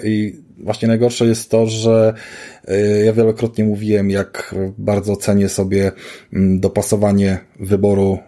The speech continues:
gry, w którą teraz będę grał. Jakby nie robię tak od, y, zera do stu procent w jeden tytuł i koniec, tylko po prostu zależy to od, nie wiem, danego nastroju, momentu, chwili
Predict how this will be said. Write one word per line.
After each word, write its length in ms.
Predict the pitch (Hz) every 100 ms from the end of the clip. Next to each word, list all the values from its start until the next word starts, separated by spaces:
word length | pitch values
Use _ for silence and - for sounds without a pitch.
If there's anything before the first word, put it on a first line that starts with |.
| -
gry, 280 | - 101 101
w 60 | 95
którą 280 | - 95 92
teraz 240 | 98 92
będę 280 | 92 92 90
grał. 400 | 95 98 98 98
Jakby 260 | 92 92 95
nie 120 | 98
robię 220 | 101 98
tak 260 | 90 87 -
od, 260 | 90 -
y, 40 | 92 92 87 87 87 - - - - -
zera 480 | 95 95 98 95 90
do 260 | 92 92
stu 200 | - -
procent 480 | 90 95 - 95 90
w 40 |
jeden 260 | 95 92 92
tytuł 360 | 95 - 92 87
i 80 |
koniec, 440 | - 104 104 104 -
tylko 840 | 95 - 92 92 92 95 92 - - 67 76 -
po 80 |
prostu 280 | 101 95 -
zależy 380 | 98 98 95 90
to 220 | - 90
od, 160 | 85 -
nie 80 | 95
wiem, 120 | 92
danego 360 | 92 98 90 98
nastroju, 680 | 110 - 156 135 120 107 98
momentu, 460 | 98 101 104 98
chwili 380 | 95 - 95 95